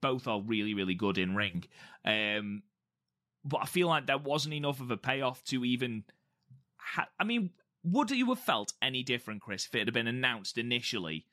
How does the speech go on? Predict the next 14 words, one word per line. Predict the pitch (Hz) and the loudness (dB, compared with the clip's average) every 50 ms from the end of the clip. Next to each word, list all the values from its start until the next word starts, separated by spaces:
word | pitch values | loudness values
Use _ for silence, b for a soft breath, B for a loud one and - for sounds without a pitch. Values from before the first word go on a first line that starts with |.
| _ _ _ _ _ | _ _ _ _ _
that | 127 127 117 92 104 107 | -2 -2 -2 -2 -2 0
Rin | 120 120 113 107 101 101 - | 2 2 4 2 0 -2 -2
and | - 107 104 101 98 95 | -2 0 0 0 0 -2
Saki | - - 120 104 101 - - 104 | -2 0 0 -2 -2 -2 -4 -2
were | 98 98 98 | -2 0 -2
in | 95 | -2
the | 92 95 | -2 -2
match? | 95 82 - - - - - - - _ _ _ _ _ - | -2 -4 -4 -6 -4 -4 -6 -6 -6 _ _ _ _ _ 2
W-, | 170 170 151 156 | 2 2 4 2
would | 196 202 175 - | 2 2 2 2
that | 214 185 147 | 0 0 0
have | 151 165 165 | -2 -2 0
made | 165 156 151 151 | 2 2 2 2
it | 147 135 | 0 -4